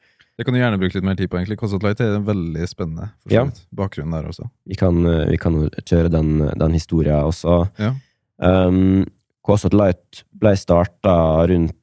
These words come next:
Speaker 2: eh, tjue sytten, ikke så veldig lenge før Orbit, eh, faktisk. Ehm, med, ehm, det de så på den tida, var at det det var en tydelig, eh, trend, forandring i markedet, at,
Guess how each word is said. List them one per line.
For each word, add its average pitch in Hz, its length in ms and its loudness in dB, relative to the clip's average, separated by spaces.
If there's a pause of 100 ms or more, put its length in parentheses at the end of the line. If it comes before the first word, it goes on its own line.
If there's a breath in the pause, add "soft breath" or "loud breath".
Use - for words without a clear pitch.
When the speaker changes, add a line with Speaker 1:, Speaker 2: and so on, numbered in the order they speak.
(120)
Speaker 2:
eh, 82 100 2
tjue 85 260 0
sytten, 87 380 -4
ikke 92 160 0
så 87 120 2
veldig 90 120 4
lenge 85 200 2
før 87 200 0
Orbit, 78 360 0 (120)
eh, 80 120 2
faktisk. - 600 -2 (580 soft breath)
Ehm, 92 640 2 (120)
med, 87 560 2 (140)
ehm, 78 1080 0
det 107 220 2
de 92 160 2
så 87 420 2
på - 160 0
den 85 200 2
tida, 101 420 2
var 113 160 2
at 87 120 -6
det 87 300 2 (480 soft breath)
det 87 80 -2
var 95 160 4
en 85 80 -2
tydelig, 87 800 2
eh, - 360 -14 (120)
trend, 76 640 0
forandring 80 540 2
i 73 60 2
markedet, 76 500 0
at, 78 260 0